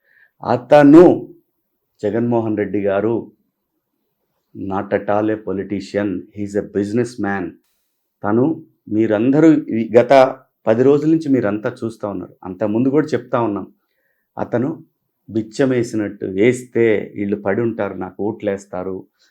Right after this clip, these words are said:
అనే భావంతో ఉన్నాడు. విద్యా వ్యవస్థను మార్చానంటాడు, డబ్బులు ఇచ్చానంటాడు, లేదంటే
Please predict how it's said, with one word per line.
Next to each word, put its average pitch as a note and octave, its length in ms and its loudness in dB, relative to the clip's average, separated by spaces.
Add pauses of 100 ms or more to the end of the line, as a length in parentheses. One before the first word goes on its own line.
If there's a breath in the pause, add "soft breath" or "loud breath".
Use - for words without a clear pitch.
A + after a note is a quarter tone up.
(120)
అనే G2 200 -4
భావంతో C3 640 0
ఉన్నాడు. F#2+ 340 -6 (1200)
విద్యా G2+ 360 -2
వ్యవస్థను G2 500 -2
మార్చానంటాడు, F2+ 1000 -8 (500 loud breath)
డబ్బులు G2+ 560 0
ఇచ్చానంటాడు, F2+ 1200 -6 (540 soft breath)
లేదంటే G2+ 840 2